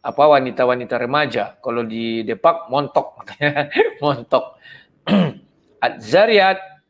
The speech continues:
Sebentar, Az-Zariyat berapa tadi? Lima puluh enam. Saya buka dulu sini ya. Lima puluh. Ini agak apa juga. Sebenarnya enak ini, cuman kurang mantap untuk pembelajaran. Ah, ya. <clears throat> Jelas di situ katakan,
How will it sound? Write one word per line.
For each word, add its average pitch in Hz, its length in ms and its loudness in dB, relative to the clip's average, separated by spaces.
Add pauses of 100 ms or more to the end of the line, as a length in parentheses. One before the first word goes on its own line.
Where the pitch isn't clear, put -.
(400)
Sebentar, 123 400 -10
Az-Zariyat 123 400 -8
berapa 147 160 -4
tadi? 127 80 -6
Lima 120 240 -10
puluh 131 160 -10
enam. 110 320 -6
Saya 120 160 -16
buka 113 240 -10
dulu 113 240 -12
sini 120 240 -12
ya. 131 80 -14 (640)
Lima 117 240 -10
puluh. 117 200 -12
Ini 151 240 -2
agak 135 160 2 (120)
apa - 240 -8
juga. 160 240 2
Sebenarnya 185 320 2
enak 190 160 2
ini, 156 160 -2
cuman 175 240 -2
kurang 151 260 0 (140)
mantap 156 400 -2
untuk - 240 -8 (400)
pembelajaran. 127 800 0 (640)
Ah, - 240 -12 (640)
ya. 139 240 -2 (160)
<clears throat> 135 160 -12 (1600)
Jelas 233 240 4
di 208 160 0
situ 180 240 -2
katakan, 151 720 0